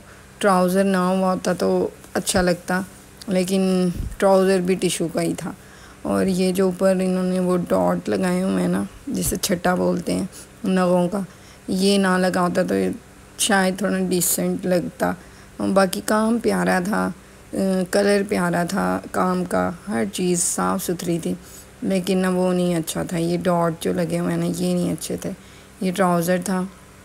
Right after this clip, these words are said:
और ट्राउज़र का, ये भी ऑर्गेन्जा पे ही बनाया हुआ था, टिशू पे, और मुझे समझ नहीं आ रही थी कि वो जिसने पहना वो उसने कैसे पहना होगा कि टिशू का ही ट्राउज़र, वो पता फूल जाता है टिशू, और उसके नीचे लाइनिंग भी लगी हुई है। वो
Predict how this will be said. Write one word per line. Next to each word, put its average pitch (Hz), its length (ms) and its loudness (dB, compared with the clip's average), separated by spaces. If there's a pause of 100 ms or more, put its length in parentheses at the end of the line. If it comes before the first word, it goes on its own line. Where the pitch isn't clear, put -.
(680)
और 190 140 0
ट्राउज़र 185 580 0 (100)
का, - 180 -6
ये 185 340 0
भी 202 180 0
ऑर्गेन्जा 180 640 0
पे 180 120 0
ही 196 180 0
बनाया 185 320 -2
हुआ 170 140 -2
था, 175 120 -2
टिशू 175 400 -4
पे, 180 220 -4 (560)
और 175 320 0
मुझे 185 260 -2
समझ 196 360 0
नहीं 220 120 0
आ 190 120 -2
रही 180 100 -2
थी 190 160 -8
कि 202 140 -4
वो 196 100 -4
जिसने 190 360 -2
पहना 196 260 0
वो 226 140 0
उसने 220 200 -4
कैसे 196 420 -2
पहना 202 280 0
होगा 180 280 -2 (640)
कि 202 440 4 (140)
टिशू 208 360 0
का 208 120 0
ही 196 180 0
ट्राउज़र, 180 420 2
वो 190 140 -2
पता 240 220 -2
फूल 180 500 -2
जाता 262 280 0
है 180 60 0
टिशू, 180 420 -4
और 190 80 0
उसके 190 220 -2
नीचे 190 220 -2
लाइनिंग 175 480 0
भी 202 100 0
लगी 175 240 0
हुई 180 160 0
है। 170 120 2
वो - 260 -2